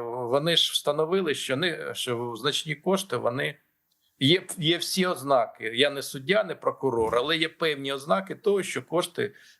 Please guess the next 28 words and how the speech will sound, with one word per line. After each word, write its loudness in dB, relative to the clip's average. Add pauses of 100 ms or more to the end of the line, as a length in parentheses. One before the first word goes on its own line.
(180)
то-, 6
того 2
ж -2
Енергоатома 0
не 0
дуже 0 (440)
цілеспрямовано 2
були 0
викорис-, -8
використані. -2
Це, 0 (420)
це 4
не 0
мої 0
слова, 2
це, 0
е, -8 (340)
е, 0 (180)
сл-, 0
це 2
звіт, 0 (240)
верх-, 0
який 4
затверджений 0 (260)
рішенням 2
Верховної 2
Ради 0
України -2